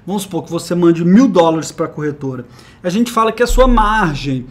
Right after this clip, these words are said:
Isso funciona em outras bolsas também, bolsas de mercado futuro, se você negocia aí no Brasil, na B três e, e tem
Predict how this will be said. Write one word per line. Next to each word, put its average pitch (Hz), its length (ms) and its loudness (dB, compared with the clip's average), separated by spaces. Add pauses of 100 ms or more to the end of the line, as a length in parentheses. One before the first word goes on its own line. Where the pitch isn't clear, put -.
(260)
Isso 330 240 -2
funciona 349 360 -2
em - 20 2
outras 339 320 -2
bolsas 220 400 2
também, 214 240 -2
bolsas 220 280 -2
de 208 80 -2
mercado 208 400 -4
futuro, 202 400 -8
se 185 120 -10
você 190 480 -2 (280)
negocia 185 640 -2 (540)
aí 170 160 0
no 180 160 0
Brasil, 160 800 0 (1700)
na 175 180 0
B 165 160 0
três 170 720 0
e, 151 560 -4
e 139 40 -6
tem 151 580 -2